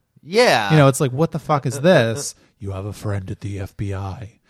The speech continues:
Speaker 2: You know, like, all that kind of stuff. I mean, it's a little creepy, but whatever. Uh,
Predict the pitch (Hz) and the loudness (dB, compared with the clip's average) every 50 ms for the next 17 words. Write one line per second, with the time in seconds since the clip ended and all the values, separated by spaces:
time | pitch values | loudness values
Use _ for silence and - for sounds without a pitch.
0 | _ _ - 202 190 170 156 151 143 139 147 151 156 160 151 - 131 120 113 107 | _ _ 2 6 6 8 8 6 4 4 2 4 4 2 2 2 -2 -6 -6 -6
1 | - - 117 107 104 - 123 117 120 117 120 117 - 127 117 120 110 104 101 - | -8 -6 -6 -6 -6 -6 -8 -8 -6 -6 -6 -6 -6 -6 -4 -4 -4 -4 -6 -4
2 | - 139 123 - - 104 - 101 98 101 107 123 156 160 139 117 101 101 - _ | -4 -4 -4 -4 -6 -10 -10 -10 -10 -8 -6 -2 -2 -2 -2 -4 -8 -12 -16 _
3 | _ _ _ _ _ _ - - 151 143 131 131 127 123 | _ _ _ _ _ _ -2 2 2 4 4 4 2 0